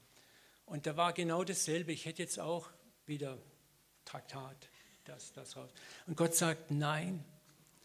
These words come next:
du hast einen Baustein der Liebe gesetzt und vertrau drauf, die haben eine Lektion erfahren, nicht gelernt, erfahren,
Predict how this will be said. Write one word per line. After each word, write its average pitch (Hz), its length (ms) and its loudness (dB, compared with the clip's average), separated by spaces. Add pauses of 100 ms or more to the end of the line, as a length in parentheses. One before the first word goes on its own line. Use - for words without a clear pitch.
(100)
du 139 80 4
hast 147 200 6
einen 156 160 2
Baustein 156 540 4
der 139 120 0
Liebe 147 340 -2
gesetzt 147 500 -4
und 147 140 -6
vertrau 147 500 -2
drauf, 147 540 -4
die 131 140 -2
haben 147 200 0
eine 143 120 0
Lektion 135 760 0 (500)
erfahren, 139 760 -2
nicht 147 200 -4
gelernt, 113 500 -6
erfahren, 127 680 -8